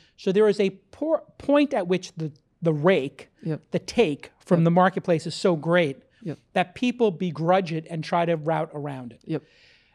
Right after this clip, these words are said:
Speaker 1: Um, so what is your take rate? What
Speaker 2: Mm-hmm.
Speaker 1: percentage do you take from the tutors?
Speaker 2: Yeah.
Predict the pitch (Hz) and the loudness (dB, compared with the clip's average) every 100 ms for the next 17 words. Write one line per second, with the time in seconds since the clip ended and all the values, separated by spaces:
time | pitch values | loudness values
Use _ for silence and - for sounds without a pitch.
0 | - 165 156 151 165 262 _ _ _ _ | -10 -6 -6 -8 -12 -16 _ _ _ _
1 | _ - - 269 175 180 202 _ - 175 | _ -12 4 6 6 2 -2 _ -12 -8
2 | 185 233 254 - 226 214 156 190 254 202 | 2 4 4 -2 -4 -2 -2 2 2 2
3 | - - 180 147 147 131 123 151 208 170 | -6 -8 -6 -6 -6 -8 -10 -2 -2 -2
4 | 156 240 - 180 180 - 160 185 185 180 | -6 -4 0 0 -2 -4 -4 -4 -2 -4
5 | 175 160 156 254 143 120 - - 156 | -4 -8 -4 -4 -4 -8 -16 -10 -8